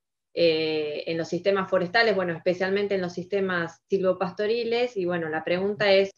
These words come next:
¿cuál es su opinión al respecto? O sea, ¿qué relación puede tener, eh, en el balance de carbono, en el secuestro de carbono, estos sistemas? Eh, ¿cuál podría ser este aporte?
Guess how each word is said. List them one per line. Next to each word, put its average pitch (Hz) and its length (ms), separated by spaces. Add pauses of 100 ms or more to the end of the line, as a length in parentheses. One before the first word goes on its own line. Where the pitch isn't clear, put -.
¿cuál 196 220
es - 260 (400)
su - 160
opinión 190 440
al 180 140
respecto? 170 640
O 147 40
sea, 160 240
¿qué 180 100
relación 180 600
puede 185 260
tener, 185 560 (340)
eh, 156 600
en 165 160
el 160 140
balance 185 480
de 175 80
carbono, 185 340
en 175 60
el 175 60
secuestro 190 540
de 180 80
carbono, 190 460
estos 180 240
sistemas? 190 800 (560)
Eh, 143 720
¿cuál 170 240
podría 175 340
ser 165 180
este 165 220
aporte? 156 640